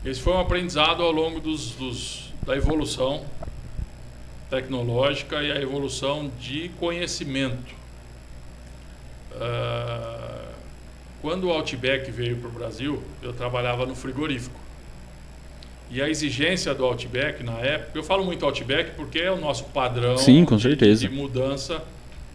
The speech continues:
Speaker 1: eh, de conceito, inclusive. Quando o Outback veio pro Brasil, ele, ele exigiu o seguinte: "Eu quero carne de animais, no mínimo,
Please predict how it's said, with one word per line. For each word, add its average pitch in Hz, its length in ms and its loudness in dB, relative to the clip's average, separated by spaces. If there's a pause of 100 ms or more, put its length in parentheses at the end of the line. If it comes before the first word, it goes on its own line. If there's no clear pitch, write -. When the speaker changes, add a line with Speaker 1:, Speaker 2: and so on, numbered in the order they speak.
(140)
Speaker 1:
eh, 123 480 6
de 120 100 0
conceito, 170 640 8
inclusive. 113 420 -4 (1300)
Quando 208 140 8
o - 20 8
Outback 139 500 6
veio 127 220 2
pro 123 160 -4
Brasil, 127 580 2
ele, 147 260 2
ele 151 180 2
exigiu 156 440 4
o 175 60 6
seguinte: 139 420 0
"Eu 131 220 0
quero 180 400 4
carne 165 580 2
de 156 140 0
animais, 147 840 -2
no 165 160 -6
mínimo, 180 480 -4